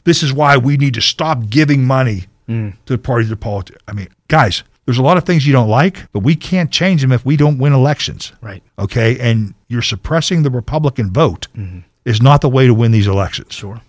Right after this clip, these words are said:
Speaker 2: sure.
Speaker 1: You know, we need to get behind our folks, put the best candidates we can find forward, and support them.
Speaker 2: Right, right.
Speaker 1: You know, yes, we need to hold them accountable.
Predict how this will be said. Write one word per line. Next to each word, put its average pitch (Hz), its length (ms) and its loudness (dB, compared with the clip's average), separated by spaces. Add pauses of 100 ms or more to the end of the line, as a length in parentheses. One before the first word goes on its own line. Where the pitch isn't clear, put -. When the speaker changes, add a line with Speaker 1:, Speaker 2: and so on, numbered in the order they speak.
(120)
Speaker 2:
sure. 110 180 -20 (140)
Speaker 1:
You 104 100 -2
know, 104 180 4
we 135 200 4
need 170 140 4
to 139 60 -2
get 127 180 2
behind 127 640 2
our 98 160 -2
folks, 98 440 -4 (200)
put - 200 2
the 107 100 0
best 113 560 0 (120)
candidates 131 640 2
we 123 140 0
can 123 240 -4
find 117 420 -2
forward, 110 540 -2 (320)
and 143 120 4
support - 440 -2
them. - 160 -14 (260)
Speaker 2:
Right, 107 220 -14 (160)
right. 113 100 -12
Speaker 1:
You 104 80 -2
know, 110 320 2 (300)
yes, 151 420 2 (240)
we 123 120 6
need 127 160 6
to 113 40 4
hold 123 240 -4
them 110 100 -4
accountable. 131 640 -4